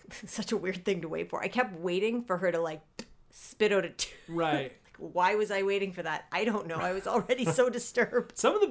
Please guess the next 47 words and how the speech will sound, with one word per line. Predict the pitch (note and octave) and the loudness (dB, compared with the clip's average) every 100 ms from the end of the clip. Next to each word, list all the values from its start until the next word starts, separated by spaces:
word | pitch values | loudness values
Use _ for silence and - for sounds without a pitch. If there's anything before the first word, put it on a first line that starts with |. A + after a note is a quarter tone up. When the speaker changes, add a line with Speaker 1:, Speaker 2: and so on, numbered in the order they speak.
| G3 | 2
Speaker 2:
the, | |
I | G3 | 0
bet | A#3 E4 | 0 6
you | G4+ | 6
a | E4+ | 8
lot | B3+ A#3+ | 6 6
of | |
the | G3+ | 4
bookies | D3+ C#3+ C#3+ A#2+ | 2 0 -2 -8
probably | - A#2+ A#2 A#2+ | -4 -4 -4 -10
were. | A#2+ C3+ A#2+ - - F#3+ | -8 -8 -8 -12 -20 -12
Speaker 1:
Yeah. | - A3 A3 G3 F3+ F3+ F3+ - - - - - | -2 4 6 6 2 -2 -6 -12 -20 -20 -16 2
I | F#4 | 6
don't | C5+ C#5 | 6 8
even | B4+ | 8
know | G4 F#4+ | 8 6
if | |
she | F#4 D#4 | 4 0
did | B3 C#4+ | 2 0
it | D4+ - | 0 0
in | G#3 | 0
the | G3+ | 0
book. | F3+ E3+ - | 0 -2 0
I | A3+ | -2
just | B3 | 0
remember | C4+ B3 A3+ A3+ | 0 2 2 0
that | G3+ | 0
there | G3 | -2
was | F#3 | -2
a | F3+ | 2
lot | F3+ - | 2 2
to | G3+ | -2
do | F#3+ F#3+ | 0 0
with | F3+ - | 0 -6
teeth | - A3 B3 - | -6 -4 -4 -2
issues | A#3+ - D#4+ D#4 | -2 -2 -4 -6
'cause | - G3+ | -4 -2
they | F#3 | -2
kicked | - A3 - | -2 -4 -2
her | G#3+ | -2
in | G3 | 0
the | E3+ | -2
mouth | E3+ G3 C4+ | 0 2 0
so | - D4 | -2 -2
many | C#4+ D4+ | 0 -2
times. | - E4+ F#4 | -4 -2 2
Speaker 2:
Right. | G4+ G#4 | 2 2